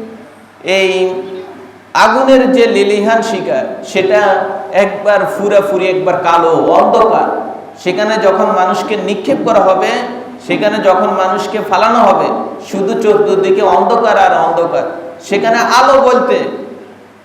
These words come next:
সেখানে কোনো কিছু থাকবে না। কাকে কে, কে শাস্তি পাইতেছে, কাকে কি পরিমাণ মানে শাস্তি দিতেছে, কেউ দেখবে না। নিজের শাস্তি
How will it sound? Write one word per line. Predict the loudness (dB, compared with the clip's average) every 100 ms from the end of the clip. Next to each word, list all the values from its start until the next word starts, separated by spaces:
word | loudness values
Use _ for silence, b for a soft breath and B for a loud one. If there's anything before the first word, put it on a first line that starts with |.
| -4
সেখানে | -2 2 2
কোনো | 2 4 4
কিছু | 2 2 2
থাকবে | 2 0 -2
না। | -2 -4 -8 -14 -16 -18 -20 -8 -2
কাকে | 0 2 0
কে, | 2 0 0 -2 -4
কে | -2 0
শাস্তি | 0 0 0 0 -2
পাইতেছে, | 0 0 2 2
কাকে | 2 2 0
কি | -4 -6 -2
পরিমাণ | -2 0 0 0 -2 -6 -8 -12 -6
মানে | -2 -2
শাস্তি | -2 -2 -2 -2
দিতেছে, | -2 -2 0 0 0 -2 -4 -8 -12 -16 -20 -20 -20 -20 -20 -20 -2
কেউ | 4 4
দেখবে | 4 2 -2
না। | -4 -6 -10 -12 -18 -20 -20 -20 -18 -6
নিজের | -2 2 4 4
শাস্তি | 2 0 -2